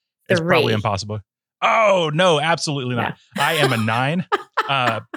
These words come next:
Speaker 1: I'm a nine trying to be a seven. So
Speaker 2: I love
Speaker 1: uh,
Speaker 2: it. I
Speaker 1: one
Speaker 2: have
Speaker 1: of
Speaker 2: no
Speaker 1: these
Speaker 2: idea.
Speaker 1: days.
Speaker 2: Let me say that, you guys. I have no idea. Like, literally had no idea. I'm like, "I don't know. You have a podcast, so maybe."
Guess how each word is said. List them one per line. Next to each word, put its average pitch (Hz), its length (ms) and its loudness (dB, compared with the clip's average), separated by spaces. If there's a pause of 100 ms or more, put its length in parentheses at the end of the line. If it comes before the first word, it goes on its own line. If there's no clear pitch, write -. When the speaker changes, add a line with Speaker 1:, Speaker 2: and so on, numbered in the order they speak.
(120)
Speaker 1:
I'm 147 180 0
a 131 40 2
nine 127 380 0
trying 127 340 0
to 117 60 -2
be 113 160 -2
a 104 80 -4
seven. 101 400 -4
So 117 160 -2
Speaker 2:
I 107 420 -2
love 220 200 2
Speaker 1:
uh, 185 120 2
Speaker 2:
it. - 100 -2
I 208 40 0
Speaker 1:
one 262 80 4
Speaker 2:
have 247 80 4
Speaker 1:
of 233 60 4
Speaker 2:
no 254 100 6
Speaker 1:
these - 100 2
Speaker 2:
idea. 147 280 2
Speaker 1:
days. 147 80 -2 (460)
Speaker 2:
Let 269 140 4
me 320 80 4
say 262 200 2
that, 175 200 2
you 175 80 2
guys. 175 220 0
I 233 140 0
have 233 160 2
no 208 220 6
idea. 160 440 2
Like, 170 340 0 (140)
literally 202 560 2
had 202 200 -2
no 165 100 0
idea. 156 220 0
I'm 151 120 -2
like, 156 140 -2
"I 185 120 0
don't 208 160 0
know. 147 220 2
You 190 140 2
have 262 100 2
a 208 60 -8
podcast, 156 480 -2
so 185 140 0
maybe." 180 960 2